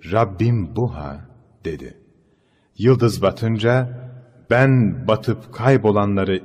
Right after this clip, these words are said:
ilah olarak sevmem." dedi. Doğmakta olan ayı görünce, "Öyleyse Rabbim bu ha?"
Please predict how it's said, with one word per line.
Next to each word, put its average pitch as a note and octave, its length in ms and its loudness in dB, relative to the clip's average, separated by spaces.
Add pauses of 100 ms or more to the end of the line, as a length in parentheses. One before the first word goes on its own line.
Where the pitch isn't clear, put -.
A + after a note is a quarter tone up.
ilah G2+ 420 0
olarak F2+ 340 -2
sevmem." F2 580 -8 (360)
dedi. - 280 -16 (1120)
Doğmakta D3+ 520 4
olan D3+ 460 6
ayı B2 360 4
görünce, B2 680 2 (840)
"Öyleyse D#3 560 4
Rabbim A#2 560 2
bu G#2+ 160 -2
ha?" C#2+ 200 -12